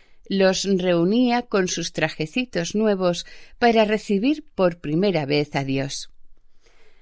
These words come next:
La fiesta seguía un protocolo cuidadosamente estudiado. El padre Francisco dirigía desde el púlpito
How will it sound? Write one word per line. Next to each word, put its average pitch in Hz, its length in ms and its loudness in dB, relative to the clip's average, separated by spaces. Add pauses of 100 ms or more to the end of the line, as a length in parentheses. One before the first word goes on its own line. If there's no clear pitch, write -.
(220)
La 175 200 2
fiesta 202 500 0
seguía 190 640 0
un 240 220 2
protocolo 247 840 0
cuidadosamente 170 1000 0
estudiado. 147 720 -2 (800)
El 214 160 2
padre 285 340 2
Francisco 175 800 -4 (360)
dirigía 202 640 2
desde 185 380 -2
el 170 140 2
púlpito 220 680 0